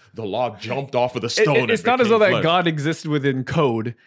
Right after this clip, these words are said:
Speaker 2: and then all of a sudden, like, he had this A I system, and now he's, "Oh, now we gotta print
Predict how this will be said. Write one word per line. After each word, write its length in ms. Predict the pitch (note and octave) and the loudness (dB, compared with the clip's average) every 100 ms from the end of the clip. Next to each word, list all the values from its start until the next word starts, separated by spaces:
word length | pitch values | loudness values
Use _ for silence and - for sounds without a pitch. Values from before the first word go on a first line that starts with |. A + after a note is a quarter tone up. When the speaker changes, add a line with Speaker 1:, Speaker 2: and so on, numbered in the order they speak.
| _ | _
Speaker 2:
and 120 | - D3 | -6 -2
then 60 | |
all 140 | D3 D3 | 0 0
of 40 | |
a 40 | |
sudden, 180 | C#3+ D3 | -2 -2
like, 160 | C#3 B2+ | -4 -4
he 120 | D#3 | -2
had 120 | C#3 | -2
this 160 | C3+ - | -2 -4
A 160 | D3 C#3 | 0 2
I 180 | C3 C3 | 2 0
system, 480 | B2+ C3+ A#2 C3 B2 | -2 -6 -4 -4 -4
and 100 | A#2 | -4
now 200 | C3 C#3 | -2 -2
he's, 120 | A#2+ | -4
"Oh, 200 | C3+ D#3 | -4 -4
now 120 | C3 | -2
we 80 | D#3+ | -2
gotta 120 | C#3+ | -2
print 580 | - G2+ F3+ C3+ - | -4 -6 -4 -4 -10